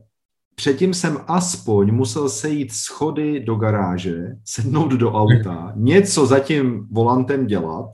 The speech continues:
Speaker 1: občas, potom zastavit na parkovišti, dojít do té firmy,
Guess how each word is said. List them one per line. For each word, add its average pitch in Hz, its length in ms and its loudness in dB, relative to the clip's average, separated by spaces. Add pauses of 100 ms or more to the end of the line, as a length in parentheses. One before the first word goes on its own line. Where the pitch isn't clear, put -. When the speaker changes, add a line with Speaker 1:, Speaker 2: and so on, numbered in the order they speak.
Speaker 1:
občas, 92 520 -6 (920)
potom 165 340 6
zastavit 170 420 -2
na 147 80 -2
parkovišti, 127 1000 -2 (680)
dojít 156 360 6
do 156 200 -2
té 165 180 -4
firmy, 127 720 0